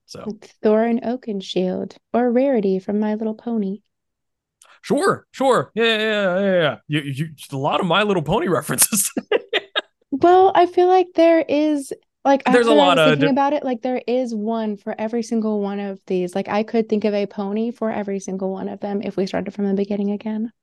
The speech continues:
Speaker 1: Yeah.
Speaker 2: I watched a lot of My Little Pony with my littlest.
Speaker 1: No, that's cool. I mean, I'm thinking a lot about Hey Arnold, and I'm thinking a lot about, um, um, uh, Powerpuff Girls, 'cause that's stuff that I, you know,
Speaker 2: I s-, I wanna say the Powerpuff Girls all have one too. Bubbles is gonna be your ooh woo one.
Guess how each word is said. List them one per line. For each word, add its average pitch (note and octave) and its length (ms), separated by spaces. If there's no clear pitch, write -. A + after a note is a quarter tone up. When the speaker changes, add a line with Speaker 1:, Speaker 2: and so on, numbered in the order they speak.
Speaker 1:
Yeah. C3 280
Speaker 2:
I F3+ 60
watched F3+ 240
a G#3+ 60
lot G3+ 160
of G#3 60
My G3+ 100
Little A3 180
Pony A3 380
with A3 140
my A3+ 100
littlest. A3+ 680
Speaker 1:
No, B2+ 220
that's D#3 140
cool. F#3+ 360
I C#3+ 60
mean, F#3+ 140
I'm F3 180
thinking G3+ 220
a F3+ 40
lot E3+ 180
about D#3+ 180
Hey E3 200
Arnold, E3 300
and D#3+ 80
I'm D3 100
thinking D3+ 300
a D3 40
lot D3 180
about, C#3+ 320
um, C#3 200
um, C3 480
uh, C3 440
Powerpuff D3+ 400
Girls, A2+ 300
'cause A#2+ 160
that's B2 180
stuff - 240
that A2+ 120
I, A#2+ 180
you A#2+ 260
know, G2 180
Speaker 2:
I A3+ 40
s-, B3 140
I - 40
wanna C4+ 140
say C4+ 120
the A#3+ 100
Powerpuff C4 420
Girls A3+ 260
all A3 140
have G#3+ 220
one G#3+ 200
too. G#3 320
Bubbles A3 560
is A3 140
gonna A3 160
be G#3 120
your G#3+ 260
ooh G#3+ 160
woo G#3 200
one. G3+ 360